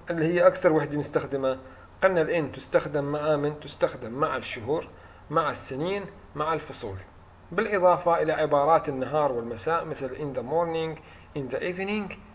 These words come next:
in the afternoon، هذه كلها استخدم معها كلمة in. شلون يجيك بالامتحان؟ المسألة واضحة جدًا، وأكيد راح يجيك على شكل اختيارات،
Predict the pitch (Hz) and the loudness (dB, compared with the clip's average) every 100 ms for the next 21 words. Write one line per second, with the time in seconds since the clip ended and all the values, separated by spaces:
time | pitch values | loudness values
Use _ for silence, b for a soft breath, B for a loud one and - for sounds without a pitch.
0 | - 151 135 139 131 139 123 123 120 120 | -8 -4 2 2 2 -2 -4 -4 -6 -8
1 | - - 147 139 131 151 135 131 143 - | -14 -8 -2 -2 -2 -2 -2 -2 -6 -8
2 | 127 123 123 113 110 135 151 175 - - | -10 -10 -10 -12 -8 -6 -4 -6 -8 -20
3 | - - - 123 101 - - B B B | -20 -20 -14 -12 -14 -16 -20 B B B
4 | B - - 233 220 208 202 202 196 196 | B -14 -8 -4 -4 -6 -6 -4 -4 -6
5 | 165 190 190 - - 147 165 - 147 135 | -6 -6 -6 -10 -12 -6 -6 -4 -2 2
6 | 151 143 - 160 147 156 151 147 147 185 | 0 0 -6 -6 -2 -2 -2 -4 -4 -4
7 | 160 143 143 151 143 131 151 139 131 - | -2 -2 -2 -6 -4 -4 -4 -8 -10 -6
8 | 127 117 160 | -4 -2 -2